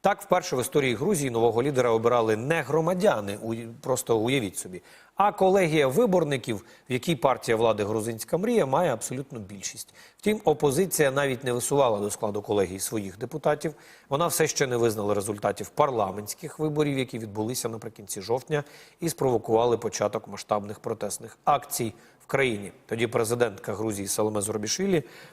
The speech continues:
а, заявляла, що нелегітимний парламент не може обрати нового голову держави. І Міхаїл Кавалашвілі — це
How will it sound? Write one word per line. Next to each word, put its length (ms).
а, 380
заявляла, 580
що 280
нелегітимний 680
парламент 600
не 160
може 360
обрати 480
нового 440
голову 400
держави. 480
І 60
Міхаїл 360
Кавалашвілі — 720
це 360